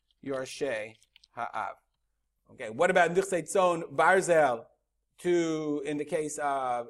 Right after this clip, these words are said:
nichsei tzon barzel, in the case of, what would Beit Shammai say? I don't know. I'm way over time. You'll have to email me and think about it. We'll stop here and dedicate our learning to the memory of my father, Rav Simcha ben Yitzchak Kalman. If you have any, co-, if you're just confused, it's very confusing, very complicated.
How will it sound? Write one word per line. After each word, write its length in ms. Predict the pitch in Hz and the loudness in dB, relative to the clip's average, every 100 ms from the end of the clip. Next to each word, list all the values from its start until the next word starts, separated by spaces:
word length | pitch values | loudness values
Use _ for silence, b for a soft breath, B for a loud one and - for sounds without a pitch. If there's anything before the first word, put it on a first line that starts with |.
| 131 | -10
nichsei 400 | 160 165 160 160 | -10 -6 -8 -4
tzon 160 | 156 | -2
barzel, 340 | 143 151 156 143 | -2 -2 -2 -6
in 40 | |
the 80 | 139 | -8
case 320 | 135 151 139 | -6 -6 -4
of, 240 | 135 135 127 | -4 -4 -4
what 140 | 143 | -4
would 100 | 139 | -4
Beit 160 | 131 120 | -6 -8
Shammai 240 | 127 147 | -8 -8
say? 320 | 170 208 254 285 _ _ _ - | -4 -4 -4 -8 _ _ _ -12
I 80 | 123 | -4
don't 80 | 160 | 2
know. 220 | 175 - - _ _ | 2 0 -14 _ _
I'm 140 | 117 120 | -10 0
way 180 | 165 | 6
over 160 | 170 160 | 6 4
time. 380 | 156 196 196 190 _ _ | 0 0 0 -4 _ _
You'll 100 | 139 | -10
have 80 | 127 | -10
to 140 | - | -8
email 240 | 156 147 135 | -6 -4 -4
me 260 | 131 131 - | -6 -10 -16
and 180 | 117 110 | -18 -14
think 160 | 113 | -14
about 200 | 107 90 | -12 -12
it. 140 | 87 - _ _ _ - | -12 -18 _ _ _ -12
We'll 80 | |
stop 320 | 123 202 175 175 | 0 4 4 4
here 240 | 160 156 123 | 2 0 -4
and 160 | 139 | -2
dedicate 400 | 262 240 214 208 | 6 8 8 2
our 100 | 208 | 2
learning 200 | 208 202 | 0 -2
to 60 | 196 | -2
the 40 | |
memory 180 | 196 190 | -2 0
of 80 | 160 | -4
my 140 | 143 | -4
father, 920 | - 180 190 185 190 185 185 185 185 185 _ _ _ | -2 2 2 2 2 2 4 4 2 -2 _ _ _
Rav 160 | 110 104 | -16 -14
Simcha 300 | 143 131 110 | -14 -14 -14
ben 120 | 104 | -14
Yitzchak 360 | 113 110 107 98 _ _ - | -16 -14 -16 -16 _ _ -16
Kalman. 460 | 113 107 98 87 _ _ _ _ | -14 -12 -14 -18 _ _ _ _
If 60 | 170 | 6
you 80 | 233 | 8
have 80 | |
any, 140 | 254 240 | 8 2
co-, 260 | 220 190 185 | 0 0 -2
if 120 | 180 | -2
you're 100 | 208 | -2
just 180 | 226 226 | -2 -4
confused, 720 | 190 156 226 247 151 147 170 | -8 -6 -6 -2 -2 -4 -8
it's 100 | 165 | -2
very 160 | 240 | -2
confusing, 460 | 240 196 214 143 117 | -2 -18 -16 -16 -10
very 140 | 160 | -12
complicated. 640 | - - 147 - 110 110 | -8 -10 -10 -12 -12 -12